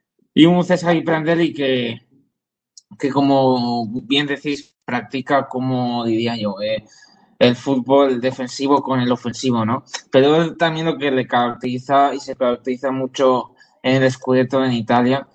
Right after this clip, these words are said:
una defensa rocosa, todos para atrás y ataquemos cuando podamos, ¿no?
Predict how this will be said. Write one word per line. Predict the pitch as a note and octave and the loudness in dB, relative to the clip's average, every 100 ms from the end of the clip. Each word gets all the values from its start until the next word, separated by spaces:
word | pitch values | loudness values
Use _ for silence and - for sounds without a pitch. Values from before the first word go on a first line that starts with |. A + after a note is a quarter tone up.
| _ _ _ | _ _ _
una | C3+ C#3 C3 | -2 2 2
defensa | A#2+ A#2+ C3+ B2+ C3 B2 A2+ G#2 - _ _ _ _ | 2 0 -2 0 2 2 4 0 -8 _ _ _ _
rocosa, | B2+ B2+ C3+ C#3 D3 D#3 F#3 _ _ _ - | -2 -2 2 0 0 -4 -6 _ _ _ 0
todos | C3+ C#3 | 2 2
para | C3+ B2+ | 2 0
atrás | A2 B2 C#3+ C3+ | 2 2 2 0
y | |
ataquemos | A#2+ A#2 A#2+ C3 B2+ | -6 -6 -6 -6 -4
cuando | B2+ A#2 | -4 -4
podamos, | A#2 A#2+ A2+ G#2+ | -2 -2 -2 -4
¿no? | G#2 | -8